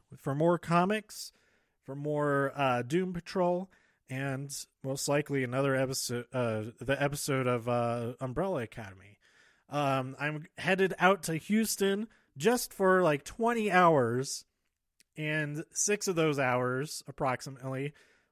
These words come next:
will be in the arena, Toyota Center, for the Elimination Chamber. I am super excited for that. I will have an episode all about it on Monday, probably, 'cause I'll be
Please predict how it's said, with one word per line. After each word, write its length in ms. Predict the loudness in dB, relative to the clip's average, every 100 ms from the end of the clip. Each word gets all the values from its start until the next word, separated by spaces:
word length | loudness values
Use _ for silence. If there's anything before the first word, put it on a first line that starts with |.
| -8
will 140 | -8
be 460 | -4 -4 -2 -4 -6
in 180 | -6 0
the 120 | 6
arena, 580 | 6 6 4 4 2 0 -4 _ -8
Toyota 420 | 0 4 6 4
Center, 480 | 2 0 -2 -4 -6 _ _ _ _
for 180 | 0 2
the 120 | 2
Elimination 680 | 2 2 2 2 2 0 -6
Chamber. 540 | 0 2 2 0 -10 -20 _ _ _ _ _ _ -6
I 120 | -4
am 180 | -2 -4
super 400 | -2 -2 0 -2
excited 420 | 0 2 2 0
for 120 | -2
that. 420 | 2 4 2 -2 -14 _
I 160 | 0 2
will 120 | 2
have 220 | 2 0
an 60 | 0
episode 560 | -4 -4 -4 -2 -4 -6 -2
all 200 | 0 0
about 300 | 0 0 0
it 340 | -2 -4 -10 -12 _ _ _ _
on 400 | -12 -8 -8 -8 -12
Monday, 840 | -14 -12 -8 -6 -6 -8 -10 -12 -16 _ _ _ _ _
probably, 760 | _ -6 -6 -6 -14 -18 -18 -20 _ _ _ _
'cause 220 | -10 -8
I'll 120 | -8 -8
be 460 | -6 -6 -6 -10